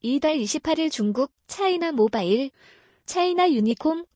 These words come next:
지역을 대상으로 시작되는 이번 서비스는 향후 이 개월 이내 독일,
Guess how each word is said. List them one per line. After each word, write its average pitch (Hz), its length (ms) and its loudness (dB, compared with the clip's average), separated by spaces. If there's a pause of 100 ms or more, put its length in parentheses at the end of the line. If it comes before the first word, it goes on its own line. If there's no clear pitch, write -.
지역을 285 440 2
대상으로 311 520 -2
시작되는 320 600 -2
이번 240 300 0
서비스는 277 680 -2 (720)
향후 381 280 2
이 247 160 2
개월 285 300 2
이내 233 220 2
독일, 240 420 -2